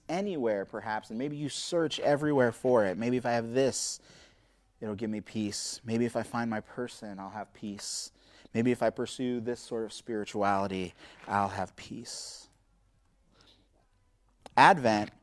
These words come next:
reminds us that peace is real. And peace is not only real, but it's accessible.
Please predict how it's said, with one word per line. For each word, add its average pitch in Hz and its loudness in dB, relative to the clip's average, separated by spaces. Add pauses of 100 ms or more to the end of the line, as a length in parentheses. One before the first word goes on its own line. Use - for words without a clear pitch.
(360)
reminds 123 6
us 98 -4
that - -10
peace - -4
is 110 2
real. 98 2
And 98 -2
peace 165 -4
is 156 -4
not 156 4
only 135 2
real, 139 4
but 120 2
it's 117 -4
accessible. - -8